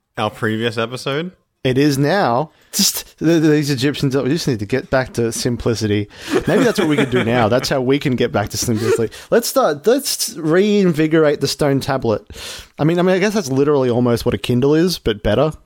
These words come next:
Speaker 2: But what if
Speaker 1: Ah, yes, the book of the future.
Speaker 2: The book of the future. It's funny how the further you get into the future, the more things resemble the past, but just better. Like, this is what they originally envisioned. The guy who invented the book went,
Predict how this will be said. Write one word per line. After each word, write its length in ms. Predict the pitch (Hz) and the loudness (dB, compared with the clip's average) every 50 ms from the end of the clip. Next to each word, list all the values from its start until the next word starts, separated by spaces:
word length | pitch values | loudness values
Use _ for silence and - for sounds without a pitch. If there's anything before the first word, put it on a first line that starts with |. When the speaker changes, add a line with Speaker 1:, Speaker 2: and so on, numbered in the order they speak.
| - - | -6 -2
Speaker 2:
But 200 | - 120 - - | -2 0 0 0
what 160 | - 135 156 160 | 0 0 2 2
if 300 | 147 - - - - - | 0 -2 -6 -10 -6 -2
Speaker 1:
Ah, 80 | 123 | 0
yes, 240 | 131 139 135 123 - | 0 0 0 -2 -2
the 140 | 117 131 135 | -2 -2 0
book 200 | 110 160 160 - | 0 0 0 0
of 120 | 160 131 123 | 0 0 0
the 80 | 123 | -2
future. 640 | 104 123 135 180 190 - 185 156 101 87 87 87 - _ _ - | -2 0 0 0 0 0 0 0 0 -2 -4 -8 -12 _ _ -14
Speaker 2:
The 60 | 117 | -6
book 200 | 107 120 127 - | -2 -2 -2 -2
of 80 | 131 117 | -2 -2
the 80 | 123 110 | -4 -4
future. 460 | - - - 117 160 196 - 139 - - - - _ _ _ - | -4 -8 -10 -8 -8 -6 -6 -8 -8 -10 -12 -16 _ _ _ -6
It's 160 | 143 - - | -6 -4 -2
funny 240 | - 185 226 247 220 | -2 0 0 2 2
how 300 | 190 202 175 165 147 131 | 2 2 2 2 2 0
the 200 | - 156 151 131 | 0 0 -2 0
further 300 | - - 175 190 175 180 | 0 0 0 0 2 0
you 100 | 160 135 | 0 2
get 140 | 139 131 | 2 2
into 140 | 139 143 147 | 2 2 2
the 100 | 139 135 | 0 0
future, 340 | - - 127 123 117 - - | -2 0 0 0 0 0 -2
the 100 | 120 120 | 0 0
more 200 | 120 123 123 123 | 2 2 2 0
things 240 | - 135 123 117 107 | 0 -2 -2 -2 0
resemble 380 | 117 117 110 117 113 113 113 107 | -2 -2 0 0 -2 -2 -2 -2
the 80 | 101 95 | -4 -4
past, 680 | - - 110 110 107 98 98 92 - - - - - - _ _ - | -4 -2 0 2 2 0 0 -4 -8 -12 -14 -16 -20 -20 _ _ -8
but 140 | 117 - | -8 -6
just 200 | 113 117 110 - | -6 -8 -6 -2
better. 300 | - 104 107 98 92 98 - _ _ _ _ _ _ _ 104 - - | -2 0 2 2 0 -2 -4 _ _ _ _ _ _ _ -10 -8 -6
Like, 100 | 113 113 | -4 -2
this 140 | 175 190 190 | -2 -2 0
is 80 | 196 | 2
what 120 | 175 175 156 | 2 2 2
they 140 | 151 135 | 2 2
originally 420 | 123 123 135 127 131 135 127 123 117 | 2 2 0 0 0 0 0 2 2
envisioned. 440 | 113 104 104 117 113 110 101 95 101 | 0 2 0 0 0 0 -2 -2 -2
The 40 | |
guy 120 | 104 117 131 | 0 0 2
who 60 | 143 | 2
invented 260 | 135 113 117 113 107 | 2 2 0 0 -2
the 60 | 101 | -4
book 220 | 92 - 110 113 - | -4 -4 -4 -4 -2
went, 220 | 113 98 90 - | -2 -4 -4 -6